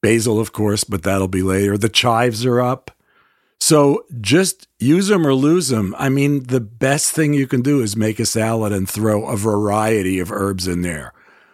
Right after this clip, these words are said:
Or, or grill something with, uh, herbed olive oil or herb butter. They're out there in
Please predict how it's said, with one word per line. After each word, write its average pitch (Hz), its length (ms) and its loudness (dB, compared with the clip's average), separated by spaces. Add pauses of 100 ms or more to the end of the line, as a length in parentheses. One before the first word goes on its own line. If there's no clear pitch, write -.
(140)
Or, 117 300 2
or 113 320 0
grill 117 340 2
something 127 880 0
with, 107 400 -2
uh, 95 400 -2
herbed 135 340 0
olive 120 380 2
oil 123 340 0
or 113 120 -4
herb 120 320 -2
butter. 120 440 2 (460)
They're 120 160 -2
out 135 240 0
there 127 260 0
in 120 460 -2